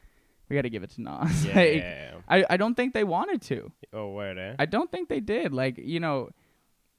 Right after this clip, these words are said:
Speaker 2: He even mentioned, though, in a track, like, saying, "Finally got it," but that's, "Finally got the gold," but that's not the goal
Speaker 1: Yeah,
Speaker 2: kind of thing,
Speaker 1: yeah,
Speaker 2: you know, which
Speaker 1: yeah.
Speaker 2: is, I admire that.
Speaker 1: I, I thought that was sick as fuck. The whole album,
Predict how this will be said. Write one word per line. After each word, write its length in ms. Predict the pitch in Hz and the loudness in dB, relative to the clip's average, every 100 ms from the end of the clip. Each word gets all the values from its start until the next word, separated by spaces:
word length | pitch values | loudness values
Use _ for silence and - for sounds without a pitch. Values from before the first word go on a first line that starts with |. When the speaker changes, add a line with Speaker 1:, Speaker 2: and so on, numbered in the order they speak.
| _ | _
Speaker 2:
He 100 | 143 | -6
even 260 | 160 147 | -2 -2
mentioned, 360 | 120 120 - 131 | 0 -2 -2 -2
though, 120 | 110 | -2
in 100 | 104 | -2
a 60 | 101 | -4
track, 320 | - 101 - | -6 -6 -6
like, 140 | 95 | -12
saying, 200 | - 98 98 | -10 -12 -8
"Finally 300 | 95 101 101 | -8 -6 -6
got 260 | 101 95 | -4 -4
it," 180 | 101 87 - _ _ _ _ _ | -4 -6 -12 _ _ _ _ _
but 120 | - 104 | -6 -4
that's, 220 | 104 - - _ _ _ | -4 -6 -20 _ _ _
"Finally 280 | - 110 117 | -6 -4 -4
got 160 | 107 | -6
the 80 | 107 | -8
gold," 460 | 85 107 101 95 98 | -6 -4 -4 -6 -8
but 100 | 98 | -10
that's 220 | 95 - | -8 -8
not 180 | 104 - | -10 -10
the 60 | |
goal 480 | 95 101 98 92 92 _ | -10 -4 -4 -4 -8 _
Speaker 1:
Yeah, 280 | 180 175 147 | 0 0 0
Speaker 2:
kind 180 | 127 98 | -4 -6
of 120 | 95 | -6
thing, 120 | - | 0
Speaker 1:
yeah, 140 | 156 135 | 2 2
Speaker 2:
you 100 | 98 | 0
know, 220 | 98 101 | -2 -4
which 140 | 95 123 | -4 -2
Speaker 1:
yeah. 160 | 135 | 0
Speaker 2:
is, 260 | 80 - - - | -2 -10 -16 -12
I 80 | |
admire 320 | 92 95 92 87 | -10 -6 -6 -6
that. 240 | 85 82 - _ | -6 -8 -12 _
Speaker 1:
I, 220 | 131 135 - | 0 0 2
I 100 | 139 | -2
thought 280 | - 151 - | 0 -2 -2
that 80 | |
was 180 | 135 127 | -2 -4
sick 240 | - 127 - | -4 -6 -6
as 140 | 117 | -6
fuck. 320 | - 117 - - _ - | -4 -4 -6 -18 _ -8
The 100 | 135 | -4
whole 220 | 175 180 | -2 0
album, 440 | 143 139 139 151 | 0 -2 -4 -10